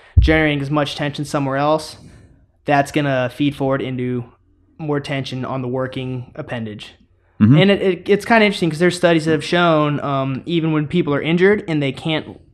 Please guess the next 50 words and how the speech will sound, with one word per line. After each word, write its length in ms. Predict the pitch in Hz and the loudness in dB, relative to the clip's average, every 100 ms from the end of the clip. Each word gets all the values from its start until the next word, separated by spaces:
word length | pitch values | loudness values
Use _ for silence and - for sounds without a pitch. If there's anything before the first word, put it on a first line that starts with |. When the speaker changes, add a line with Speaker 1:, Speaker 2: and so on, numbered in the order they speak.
| _ - | _ -6
Speaker 1:
you 120 | 170 | -2
know, 260 | 147 139 139 _ - _ _ _ _ 156 | 0 -2 -6 _ -20 _ _ _ _ -2
uh, 300 | 135 131 131 | 0 0 0
say, 340 | 185 165 160 | 2 2 2
say 160 | - 208 | 2 4
you've 320 | 190 175 143 | 4 2 0
blown 220 | 170 165 | 2 2
out 140 | 147 | 2
your 80 | 143 | 0
right 180 | 139 135 | -2 -2
shoulder 300 | - 131 117 | -4 -4 -6
and 200 | - 139 | -6 -4
you 80 | 139 | -4
can't 360 | 139 147 135 | -4 -6 -6
lift 440 | 139 135 131 - - - | -4 -2 -2 -6 -18 -10
with 180 | 139 131 | -10 -8
your, 260 | 127 123 | -8 -6
uh, 200 | 123 120 120 _ _ _ _ _ _ | -8 -10 -14 _ _ _ _ _ _
with 160 | 143 127 | -4 0
that 140 | 127 | 0
hand, 260 | 135 139 123 165 | 0 -2 -4 -2
with 140 | 160 | -2
that 120 | 147 | 2
arm 180 | 147 147 | 2 2
that's 160 | 127 117 | 0 0
hurt, 400 | 165 143 - - - _ _ _ _ _ _ | 0 0 -2 -12 -20 _ _ _ _ _ _
strength 340 | - 196 202 | -2 2 2
training 280 | 202 220 196 | 4 4 4
the 120 | 151 | 4
other 180 | 151 180 | 4 4
arm 440 | 196 208 220 190 - | 4 4 4 0 0
will 240 | 175 202 | 4 6
lead 340 | 190 185 185 151 | 6 6 2 0
to 240 | 170 156 | 2 4
a 60 | 143 | 4
nervous 340 | 147 147 139 | 2 0 -2
system 520 | - 143 139 131 123 120 - - | -4 -6 -4 -6 -6 -8 -14 -8
increase 440 | 151 143 139 131 | -8 -4 -4 -4
in 60 | 127 | -6
strength 360 | - 135 131 - | -6 -6 -6 -4
on 140 | 151 | 0
the 60 | 147 | 4
Speaker 2:
Yeah, 140 | 107 95 | 6 6
Speaker 1:
injured 140 | 85 | 4
Speaker 2:
I've, 140 | 95 107 | 2 2
Speaker 1:
arm. 80 | 98 | 2
Speaker 2:
I've 80 | 104 | 4
heard 240 | 123 113 | 4 4
this 140 | 95 | 2
before. 640 | - - - 104 90 82 | -2 -6 0 2 2 0